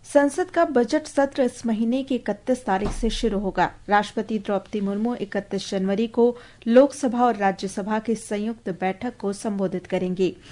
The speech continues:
केंद्रीय बजट पहली फरवरी को पेश किया जाएगा। बजट का पहला हिस्सा इकतीस जनवरी से तेरह फरवरी तक पेश किया जाएगा और दूसरा भाग दस मार्च से चार अप्रैल तक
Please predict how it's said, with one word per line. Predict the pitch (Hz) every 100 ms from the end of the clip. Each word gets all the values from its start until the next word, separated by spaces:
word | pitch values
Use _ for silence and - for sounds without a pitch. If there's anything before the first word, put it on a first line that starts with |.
| - -
केंद्रीय | 247 240 226 240
बजट | 208 214 226
पहली | 220 208 196 202
फरवरी | 202 202 196 202
को | 214 190
पेश | - 220 226
किया | - 240
जाएगा। | 226 233 214 220 262 - - - -
बजट | 240 240 339
का | 302
पहला | 269 220 220
हिस्सा | 214 208 - 247 254
इकतीस | 214 196 - 220 -
जनवरी | 202 190 196 233
से | 226 226
तेरह | 220 - 262 269
फरवरी | 277 247 190 190 185
तक | 185 208 220 -
पेश | 247 202 -
किया | 196 190
जाएगा | 185 180 185 175 - - - - 214
और | 214
दूसरा | 214 233 - 277
भाग | 240 208 214 220 -
दस | 226 226 -
मार्च | 208 196
से | - - 196 247 - - - -
चार | 277 285 294
अप्रैल | - 196 190
तक | 185 202